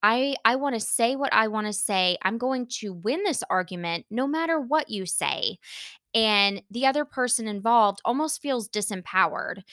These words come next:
So the person in the competing style often uses high, high levels of assertion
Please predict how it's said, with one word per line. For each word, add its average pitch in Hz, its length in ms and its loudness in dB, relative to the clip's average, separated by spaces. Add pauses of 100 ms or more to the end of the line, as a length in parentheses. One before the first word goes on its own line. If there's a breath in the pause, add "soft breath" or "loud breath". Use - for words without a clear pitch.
(240 loud breath)
So 220 460 2 (300)
the 247 100 -10
person 403 380 -4
in 359 60 -2
the 294 80 -2
competing 277 500 -6
style 269 680 -2 (1000 loud breath)
often 311 380 4
uses 214 400 -2
high, 277 480 0
high 247 300 -4
levels 190 500 -4
of 180 140 -4
assertion 294 880 -2